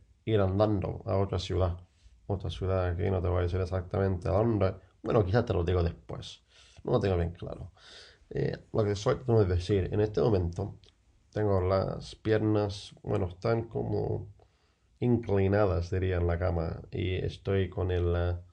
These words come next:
con la computadora ahí, eh, eh, eh, ¿cu-, ¿cuál es el término? Está, pero apoyado, eh, contra mis piernas. Y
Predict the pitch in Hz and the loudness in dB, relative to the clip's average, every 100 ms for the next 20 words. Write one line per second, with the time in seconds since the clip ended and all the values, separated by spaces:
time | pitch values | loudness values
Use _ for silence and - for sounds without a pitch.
0 | - - - _ - - - - 90 90 | -20 -20 -20 _ -20 -20 -20 -6 -4 -2
1 | 87 104 98 101 92 92 101 95 95 95 | -2 -4 -2 -2 2 4 4 4 4 2
2 | 95 95 - - 95 - - - - _ | 2 0 -2 -4 -4 -4 -6 -8 -10 _
3 | _ _ _ - _ _ - - - 101 | _ _ _ -20 _ _ -20 -18 -6 -2
4 | 87 85 85 82 - - _ - - _ | 0 0 -2 -4 -8 -14 _ -18 -20 _
5 | 76 71 - 98 113 110 113 95 85 104 | -6 -6 -2 0 2 2 2 2 0 -2
6 | 92 87 87 90 87 - 101 98 95 95 | 0 0 0 0 -2 -4 -2 0 0 -2
7 | 98 - 90 92 107 104 98 104 - - | -2 -2 0 2 4 4 2 0 -10 -20
8 | - - _ - 107 - 98 98 95 90 | -20 -20 _ -8 -6 -4 0 0 0 0
9 | 87 113 101 92 87 85 - - - 98 | 2 4 4 4 0 -2 -6 -16 -8 -2
10 | 95 92 92 95 - - - - - | 0 0 -2 -4 -4 -8 -10 -12 -14